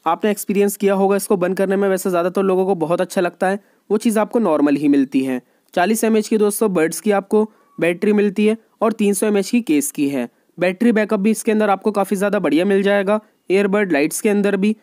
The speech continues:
और दोस्तों बीटी जी थ्री के अंदर भी। बाकी दोस्तों कुछ इस तरीके से आपको केस की क्वालिटी मिलती है,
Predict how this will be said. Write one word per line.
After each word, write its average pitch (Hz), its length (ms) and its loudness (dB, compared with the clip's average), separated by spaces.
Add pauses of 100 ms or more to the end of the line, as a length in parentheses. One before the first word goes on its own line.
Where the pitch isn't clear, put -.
(200)
और 202 120 0
दोस्तों 202 300 0
बीटी 208 260 0
जी 175 180 -2
थ्री 147 200 -2
के 139 100 -2
अंदर 131 240 2
भी। 123 180 -2 (340)
बाकी 180 200 0
दोस्तों 220 280 -2
कुछ 220 200 -4
इस 190 160 -6
तरीके 202 260 0
से 202 120 -2
आपको 196 220 0
केस 185 240 -2
की 214 120 -2
क्वालिटी 190 360 -2
मिलती 196 380 -2
है, 208 100 -2